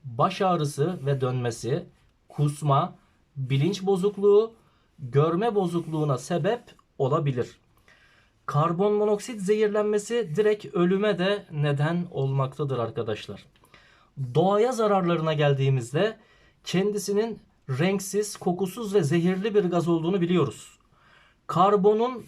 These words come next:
tam yanamaması sonucu oluşur. Tam yansa karbondioksit oluşacak. Fosil yakıtların kullanımı,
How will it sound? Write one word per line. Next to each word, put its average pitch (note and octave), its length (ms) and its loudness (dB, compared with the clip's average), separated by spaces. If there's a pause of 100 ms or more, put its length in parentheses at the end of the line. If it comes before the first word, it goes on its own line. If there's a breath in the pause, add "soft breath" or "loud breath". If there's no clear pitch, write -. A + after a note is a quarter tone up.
tam A#3 440 0
yanamaması E3+ 840 2
sonucu C#3+ 360 0
oluşur. A#2 540 -8 (200)
Tam F#3 220 2
yansa C#3 320 -2
karbondioksit F3+ 600 -2
oluşacak. B2+ 480 -6 (960 soft breath)
Fosil A#3 560 -4
yakıtların G#3 640 2
kullanımı, G3 640 2